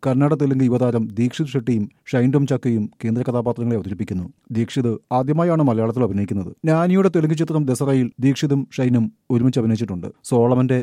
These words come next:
തേനീച്ചകൾ എന്ന ചിത്രത്തിലൂടെ അരങ്ങേറ്റം കുറിച്ച ദർശന സുദർശനാണ് നായിക. ഇഷ തൽവാർ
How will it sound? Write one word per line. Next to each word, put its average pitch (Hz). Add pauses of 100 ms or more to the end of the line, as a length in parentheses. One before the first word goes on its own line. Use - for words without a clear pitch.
(120)
തേനീച്ചകൾ 123
എന്ന 123
ചിത്രത്തിലൂടെ 117 (120)
അരങ്ങേറ്റം 131
കുറിച്ച 131 (300)
ദർശന 143
സുദർശനാണ് 143
നായിക. 104 (240)
ഇഷ 170
തൽവാർ 180